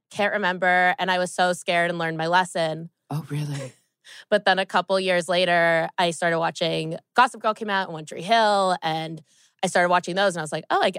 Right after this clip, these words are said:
Speaker 1: I guess I could watch the O C now." Um, and I binged it via D V Ds that came in the mail from Blockbuster, um, in eighth grade.
Speaker 2: Oh my gosh. And then you
Speaker 1: <laughs>
Speaker 2: became a true, true fan. You just told me that you had a poster in your office.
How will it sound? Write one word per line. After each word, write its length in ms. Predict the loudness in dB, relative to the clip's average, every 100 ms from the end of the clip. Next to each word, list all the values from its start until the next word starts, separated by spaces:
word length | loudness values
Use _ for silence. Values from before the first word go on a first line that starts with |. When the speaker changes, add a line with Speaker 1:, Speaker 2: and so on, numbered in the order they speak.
| -4
Speaker 1:
I 80 | -2
guess 220 | 0 0
I 80 | -4
could 140 | -2
watch 480 | 0 2 0 -8 -16 _ -6
the 120 | 0
O 120 | 0
C 260 | 0 -6 -2
now." 400 | 0 2 2 0
Um, 280 | 0 -2 -4
and 100 | -4
I 300 | -2 -4 -6 _ _ _
binged 300 | 0 0 0
it 260 | 0 0 -4 _
via 540 | -4 0 2 2 0 -2 -8 -6
D 140 | -2
V 100 | 0
Ds 220 | 0 0
that 140 | -2 -2
came 160 | -4
in 40 | -2
the 60 | 0
mail 120 | 0
from 160 | -2
Blockbuster, 720 | -2 0 0 -2 -2 -2 -2 -4 -16 -20 _ -2
um, 680 | 0 0 -2 -2 -4 -6 -6
in 120 | -4 -4
eighth 160 | -2
grade. 240 | -2 -4 -8 _ _
Speaker 2:
Oh 80 | -8
my 160 | -6 -6
gosh. 340 | -6 -8 -6 0
And 120 | 4
then 120 | 4
you 120 | 4
Speaker 1:
<laughs> 140 | 4 4
Speaker 2:
became 340 | 4 2 0
a 100 | -4
true, 480 | -4 -2 2 2 0
true 280 | -2 -4 -4
fan. 400 | -2 -2 -2 -2
You 80 | -2
just 260 | -4 -4
told 220 | -2 0
me 100 | 0
that 140 | 0 2
you 80 | 2
had 100 | 2
a 60 |
poster 580 | 0 -2 -2 -2 -2 0
in 80 | -2
your 180 | -4 -2
office. 560 | -2 0 -4 -6 -8